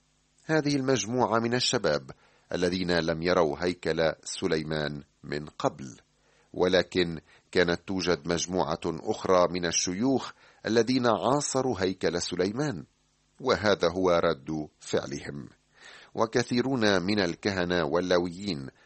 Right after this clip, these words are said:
ورؤوس الآباء والشيوخ الذين رأوا البيت الأول بكوا بصوت عظيم عند تأسيس هذا البيت أمام أعينهم،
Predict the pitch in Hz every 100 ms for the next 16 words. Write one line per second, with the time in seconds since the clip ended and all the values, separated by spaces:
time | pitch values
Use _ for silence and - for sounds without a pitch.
0 | _ - 90 95 85 110 113 92 78 87
1 | 87 95 78 78 90 - 95 110 123 -
2 | - _ - - 101 107 123 117 113 131
3 | 123 127 - 107 101 143 - 135 147 98
4 | 78 78 73 _ _ 87 90 - 92 87
5 | 73 80 - 95 90 90 73 71 85 92
6 | 95 90 85 71 80 95 87 - - -
7 | 104 92 92 92 98 92 82 107 104 -
8 | - 101 107 107 104 107 107 131 143 92
9 | 76